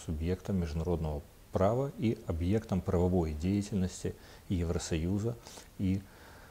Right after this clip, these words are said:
государств, не входящих в Евросоюз. В чем же отличие косоваров от сербов? И те, и другие были достаточно свирепы. И те, и другие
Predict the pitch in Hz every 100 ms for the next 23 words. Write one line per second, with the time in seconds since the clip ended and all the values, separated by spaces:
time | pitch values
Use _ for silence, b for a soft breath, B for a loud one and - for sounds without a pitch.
0 | b - - - - 95 90 95 92 101
1 | 90 113 92 78 - 87 - 85 80 -
2 | 87 80 - - 127 120 113 104 85 -
3 | 87 98 - 92 110 101 - 113 - -
4 | 80 73 64 - - - b b b b
5 | 110 - - 156 170 - 98 87 92 85
6 | 120 139 151 - - - - 90 104 117
7 | 117 - 82 87 - 95 - 101 82 78
8 | - - - - - 92 - 190 262 85
9 | 92 80 110 143